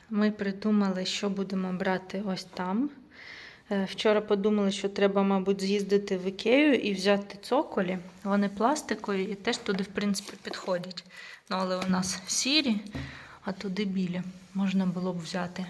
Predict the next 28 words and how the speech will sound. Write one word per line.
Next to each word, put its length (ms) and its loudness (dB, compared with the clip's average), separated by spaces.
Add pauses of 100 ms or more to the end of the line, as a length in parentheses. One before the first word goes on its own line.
Але 220 -4
зараз 580 -4
знайшли 720 0
на 340 0
eBay, 580 -2 (480)
е, 120 -4 (120)
просто 500 0 (540)
добірні 520 4
планки 500 4
для 360 0 (120)
П 120 2
В 100 0
Х 200 0
вікон. 440 -4 (840)
То 200 0
буде 460 0
ідеально. 580 -2 (1000)
Сюди 320 -6
таку 360 -14
планочку 540 -6
взяти, 380 -2
приклеїти 800 0 (220)
і 220 -4
вже 220 0
на 160 -2
неї 520 4 (440)
поставити 640 -4
стільницю 680 -2